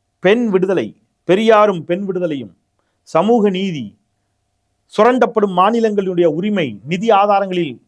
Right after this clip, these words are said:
சுரண்டப்படும் மாநிலங்களின் உரிமை, இப்படி தமிழ்நாடு மக்கள் சார்ந்து, தமிழக மண் சார்ந்து மிக ஆழமான தலைப்புகளில் பேசப்பட்ட பேச்சுக்கள், இது எதுவும் மக்கள்கிட்ட போய் சேரக்கூடாது.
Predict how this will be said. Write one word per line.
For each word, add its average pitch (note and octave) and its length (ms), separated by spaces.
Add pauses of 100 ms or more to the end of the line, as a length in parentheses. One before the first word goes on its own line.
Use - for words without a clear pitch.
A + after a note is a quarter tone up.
சுரண்டப்படும் F#3 580
மாநிலங்களின் E3+ 560
உரிமை, E3 240 (800)
இப்படி G#3 300 (680)
தமிழ்நாடு A#3 500 (440)
மக்கள் F3 440
சார்ந்து, F#3 360 (300)
தமிழக G3+ 300 (120)
மண் F#3+ 220
சார்ந்து F3 380 (460)
மிக D3 160 (200)
ஆழமான F#3+ 340 (120)
தலைப்புகளில் D#3 540
பேசப்பட்ட D3 440 (140)
பேச்சுக்கள், D3+ 480 (460)
இது C3+ 180
எதுவும் E3+ 220
மக்கள்கிட்ட C3 280
போய் B2 140
சேரக்கூடாது. F#2+ 480